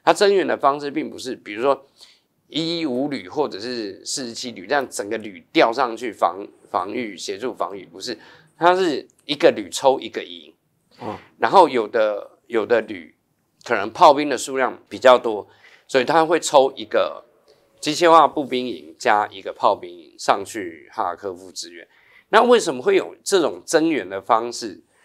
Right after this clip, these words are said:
Speaker 1: 这也是因为，呃，乌克兰他兵力也不够了，那又要准备夏季攻势，又要准备哈尔科夫的方-，方向的防御，所以西尔斯基也只能被逼着用这种方式。那讲到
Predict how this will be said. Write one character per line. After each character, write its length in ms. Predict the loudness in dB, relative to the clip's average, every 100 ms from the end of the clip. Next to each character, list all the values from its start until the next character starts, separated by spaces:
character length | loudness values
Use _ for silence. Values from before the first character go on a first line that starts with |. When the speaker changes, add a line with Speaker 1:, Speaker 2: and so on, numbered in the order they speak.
| _
Speaker 1:
这 120 | -4
也 180 | -2 -2
是 160 | -6 -2
因 180 | 0 2
为， 300 | 2 0 _ _ _ _ _ _ _ _ _ _ _
呃， 440 | 4 6 6 2 -10 _ _ -6
乌 120 | -2
克 120 | 2
兰 160 | 0 0
他 100 | -4
兵 300 | -4 -4 -2
力 160 | -4
也 100 | -8
不 160 | -14 -12
够 280 | -4 -4 -6
了， 160 | -16 _
那 320 | -2 0 0 -6 _ _ _ _
又 120 | 6
要 140 | 8 6
准 220 | 2 -4
备 120 | -2
夏 220 | 2 2
季 180 | 0 -4
攻 280 | -10 -10 -10
势， 180 | -14 -8
又 160 | 0
要 400 | 4 4 2 -6 -18 _ _
准 240 | -12 -10 0
备 180 | 0 0
哈 120 | -2
尔 180 | -2 -4
科 220 | -8 -8
夫 380 | -8 -14 -14 -16
的 280 | -16 -16 -16 _ _ _ _
方-， 240 | -4 -4 -8 -10
方 180 | -6 -4
向 220 | -2 -6
的 100 | -6
防 240 | -12 -12 -12
御， 160 | -16
所 180 | -6 -4
以 200 | -4 -8 _ -14
西 260 | -6 -2
尔 60 | 0
斯 200 | -2 -10
基 140 | -8
也 140 | -8 -8
只 160 | -12
能 120 | -18 -4
被 160 | -4
逼 340 | -4 -12 -14 -10
着 200 | -8 -6
用 300 | -2 -2 -4
这 100 | -10
种 220 | -10 -12 _
方 220 | -8 -8
式。 180 | -14 -6
那 120 | -2
讲 240 | 0 0 4
到 300 | 8 8